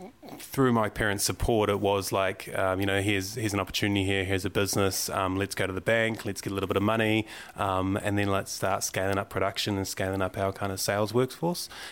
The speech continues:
And so that's what we did. Um, at the time when we launched, it was kinda pre-G F C. Uh, you could kinda roll up to a surf store in New Zealand and they would probably buy a decent amount of clothing from you. I think the market's changed. I'm not in it anymore, but I gather the market's changed pretty dramatically in retail now. It's definitely not that easy.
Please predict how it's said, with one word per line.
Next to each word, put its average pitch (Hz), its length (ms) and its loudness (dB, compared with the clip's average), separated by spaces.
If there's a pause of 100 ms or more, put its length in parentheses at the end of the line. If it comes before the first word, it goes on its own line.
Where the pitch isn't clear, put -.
And 147 140 2
so 156 80 6
that's 151 180 2
what 113 100 2
we 98 100 2
did. 107 380 2
Um, 95 480 2 (600)
at 131 200 0
the 135 80 2
time 135 400 2
when 120 100 6
we 110 140 6
launched, 123 400 2
it - 20 -2
was 107 140 -2
kinda 101 500 2
pre-G 107 560 4
F 98 80 2
C. 160 420 4
Uh, 98 260 2
you 104 200 4
could - 160 -6
kinda 98 220 0
roll 95 240 4
up - 140 0
to 98 200 2
a 95 40 2
surf 110 280 4
store 101 240 2
in 95 60 2
New 98 80 2
Zealand 123 400 4
and 98 460 2
they 110 120 2
would 104 100 4
probably 107 220 0
buy 101 240 2
a 101 60 0
decent 110 280 2
amount 104 120 2
of 101 80 -2
clothing 123 260 4
from 151 180 2
you. 202 140 6 (260)
I 110 120 -2
think 113 160 -2
the 104 80 4
market's 101 400 0
changed. 107 440 2
I'm 98 120 2
not 98 120 2
in 98 60 2
it 101 100 2
anymore, 101 360 2
but 123 100 2
I 95 80 2
gather 101 240 2
the 98 80 2
market's 95 380 0
changed 98 320 -2
pretty 107 180 2
dramatically 101 480 0
in 101 80 2
retail 101 340 2
now. 117 300 2
It's 101 140 0
definitely 104 260 0
not 101 160 2
that 101 140 2
easy. 147 340 4